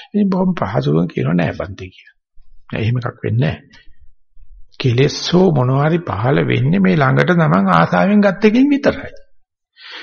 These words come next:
තමන් ලං කරගත්ත දේෙන් විතර වැද තියෙනවා, කවදාකවත් කෙලෙසෙන්නේ නෑ. ඊට පස්සේ යනවා ස-, සෝත විඤ්ඤය සද්දා. නාහපු, නාහන, දැන් අහන්නෙත් නැති, ඉස්සරහට අහන්නෙත් වෙන්නෙත් නැති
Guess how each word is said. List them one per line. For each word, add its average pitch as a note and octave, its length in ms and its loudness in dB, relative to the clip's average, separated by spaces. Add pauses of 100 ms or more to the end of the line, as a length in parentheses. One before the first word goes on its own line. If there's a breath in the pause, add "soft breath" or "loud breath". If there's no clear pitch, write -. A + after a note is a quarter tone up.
(120)
තමන් A2+ 380 -2
ලං E3+ 200 2
කරගත්ත D#3 440 0
දේෙන් D3+ 220 4
විතර A#3 240 0
වැද C#3+ 260 2
තියෙනවා, C#3+ 380 2
කවදාකවත් G3 500 0
කෙලෙසෙන්නේ F2+ 520 -4
නෑ. - 180 -16 (640 loud breath)
ඊට G#3+ 180 4
පස්සේ G3+ 280 2
යනවා G#3 240 6
ස-, E3 300 0
සෝත F3 260 2
විඤ්ඤය B2+ 460 0
සද්දා. D3+ 580 -2 (1400)
නාහපු, D#3 760 0
නාහන, C#3 600 2 (200)
දැන් C3+ 340 0
අහන්නෙත් F3+ 460 4
නැති, A3 240 0
ඉස්සරහට G3 380 0
අහන්නෙත් D#3 640 0
වෙන්නෙත් B2+ 420 2
නැති B2 380 0